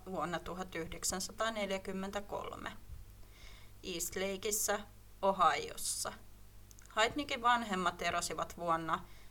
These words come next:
tuhat yhdeksänsataaneljäkymmentäkuusi ja äiti kasvatti Garyä ja hänen pikkuveljäänsä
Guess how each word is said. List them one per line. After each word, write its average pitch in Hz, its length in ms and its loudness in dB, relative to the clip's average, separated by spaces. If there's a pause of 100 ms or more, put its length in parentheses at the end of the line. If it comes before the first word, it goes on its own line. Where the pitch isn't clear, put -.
(200)
tuhat 170 260 0 (100)
yhdeksänsataaneljäkymmentäkuusi 175 2500 0
ja 262 220 0
äiti 196 320 4
kasvatti 165 520 2
Garyä 160 560 2
ja 165 120 0
hänen 175 380 -2
pikkuveljäänsä 160 1000 0